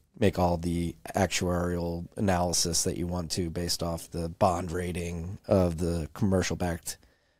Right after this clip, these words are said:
mortgage or commercial backed securities you were buying. <laughs> But at the end of the day, if you have one stakeholder in that flow essentially lying, which the ratings agencies were, it just completely borks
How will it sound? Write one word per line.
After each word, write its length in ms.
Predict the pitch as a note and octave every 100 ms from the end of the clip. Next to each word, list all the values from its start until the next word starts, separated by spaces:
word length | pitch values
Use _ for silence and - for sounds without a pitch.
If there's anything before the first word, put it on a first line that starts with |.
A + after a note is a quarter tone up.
| _
mortgage 420 | A2 A#2+ B2+ A2+ -
or 240 | F#2+ F2+ F2+
commercial 380 | - A2+ G2 F#2
backed 160 | F#2
securities 480 | - - C#3+ A#2+ F2
you 80 | F2
were 80 | E2+
buying. 420 | E2 E2 E2+ F2 - - - _ _ -
<laughs> 320 | - C3+ B2+
But 260 | B2 A#2+ G2
at 120 | G2
the 80 | G2
end 100 | F#2+
of 80 |
the 80 | F#2
day, 180 | F2+ G2+
if 120 | F#2
you 80 | F2
have 140 | E2 -
one 400 | F#2+ F#2+ F2+ F2
stakeholder 760 | - F#2+ F#2 F2+ F2 F2+ E2+ - _ _ _ - - - -
in 160 | C3
that 180 | A2+ G2
flow 720 | - G2 G2+ G#2 F2+ F2+ F#2+ - -
essentially 380 | - F#2+ E2+ D#2+
lying, 460 | E2 F2+ F#2 E2+ F#2+ G2
which 200 | - -
the 280 | D#2 D2 -
ratings 340 | F2+ E2 E2
agencies 540 | D#2+ D2+ C#2+ - D2 D2+
were, 360 | F#2 D#2 E2
it 80 | E2+
just 160 | - -
completely 420 | - - F2+ C#2
borks 640 | - E2 E2 - - -